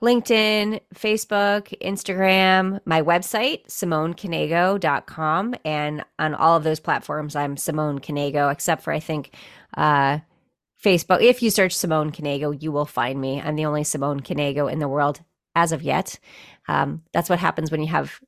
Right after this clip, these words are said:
two funky names put together. And although Simone is becoming more popular.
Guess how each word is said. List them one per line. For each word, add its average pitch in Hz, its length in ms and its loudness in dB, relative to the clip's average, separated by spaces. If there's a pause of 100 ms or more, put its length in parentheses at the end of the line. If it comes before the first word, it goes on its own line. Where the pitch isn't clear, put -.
(240)
two 208 320 0 (240)
funky 185 320 0
names 160 260 -2
put - 220 -2
together. 160 480 2 (580)
And 147 560 -2 (180)
although 165 180 4
Simone 160 280 2
is 143 80 -4
becoming 143 300 -4
more 135 140 -2
popular. - 500 -2